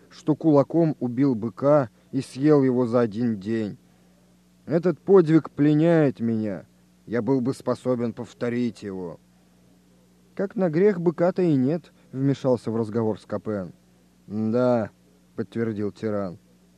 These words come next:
«у меня есть только кулак и желудок». О, сколь счастливы страусы, способные пробавляться камнями, черепками,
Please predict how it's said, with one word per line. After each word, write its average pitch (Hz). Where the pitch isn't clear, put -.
«у 110
меня 143
есть -
только 135
кулак 131
и 110
желудок». 113
О, 196
сколь 233
счастливы 180
страусы, 151
способные 143
пробавляться 139
камнями, 151
черепками, 156